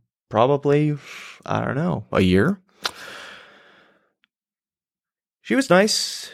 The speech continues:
she was cordial, but quite frankly, she was a tax accountant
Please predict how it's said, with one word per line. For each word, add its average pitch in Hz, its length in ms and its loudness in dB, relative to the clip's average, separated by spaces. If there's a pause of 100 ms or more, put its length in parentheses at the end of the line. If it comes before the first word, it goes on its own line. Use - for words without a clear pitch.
she - 160 -4
was 214 120 0
cordial, 170 440 2 (720)
but - 160 0
quite 196 280 2
frankly, 208 540 2 (2000)
she - 240 -6
was 160 180 2
a 98 120 2
tax 160 400 2
accountant 196 520 0